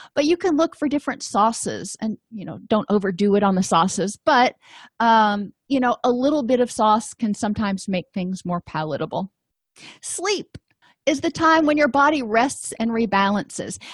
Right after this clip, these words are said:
And I have a whole playlist on our YouTube channel, all C E Us dot com slash YouTube. Um, and the playlist is, um, Preventing Vulnerabilities. And I go into depth in all of these things, but hitting the highlights,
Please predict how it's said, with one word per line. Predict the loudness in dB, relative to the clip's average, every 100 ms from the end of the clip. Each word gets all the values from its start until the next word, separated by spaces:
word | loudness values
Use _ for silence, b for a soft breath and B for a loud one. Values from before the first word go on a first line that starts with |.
| -6 -2
And | 2
I | 4
have | 4
a | 2
whole | 2 0
playlist | 2 2 4 4 0 -4 0
on | 2 2
our | 2
YouTube | 0 -2 -2 -4 -4
channel, | 0 2 4 2 2 2
all | 2
C | 0 -4
E | 0 2 2
Us | 2
dot | 2 0 2
com | 2 4 2
slash | 2 2 2 -2
YouTube. | -4 -2 0 0 -2 B B B B _ -4
Um, | -2 -2
and | -2 -2
the | -2
playlist | 2 4 4 2 0 -2
is, | 2 4 4 2 -4 -12 -16 _ -12
um, | -12 -12 -20 _ _
Preventing | 0 2 2 2 2
Vulnerabilities. | 2 2 2 2 0 -2 -8 -12 B B B -4
And | 2
I | 2
go | 4 2
into | 0 -2
depth | -2 -2 -2 -8 -14 -6
in | -2
all | 0 0
of | -4
these | -6 -8 -6
things, | -6 -4 -8
but | 0 2 2 0 _ _ _ b _ _
hitting | 0 4 6
the | 4
highlights, | 4 4 6 4 0